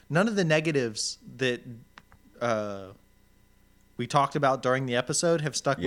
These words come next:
Speaker 1: with me, but the positives mostly have. So
Speaker 2: Yes, I agree.
Speaker 1: I have no reason to drop it. I almost would want to increase it, but not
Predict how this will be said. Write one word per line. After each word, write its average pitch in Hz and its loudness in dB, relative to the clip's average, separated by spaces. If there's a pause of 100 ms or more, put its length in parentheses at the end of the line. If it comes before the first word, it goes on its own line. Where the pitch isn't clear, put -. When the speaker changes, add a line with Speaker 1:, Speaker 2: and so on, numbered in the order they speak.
Speaker 1:
with 139 -2
me, 165 0
but 131 -4
the 120 -4
positives 123 0
mostly 107 -6
have. 92 -12
So 98 -6
Speaker 2:
Yes, - -2 (160)
I 87 4
agree. 78 0
Speaker 1:
I 120 2
have 131 2
no 160 4
reason 180 2
to 156 0
drop 139 2
it. 143 0 (280)
I 147 8
almost 202 2
would 170 0
want 190 2
to 196 0
increase 196 -2
it, 208 -2
but 160 -2
not 202 0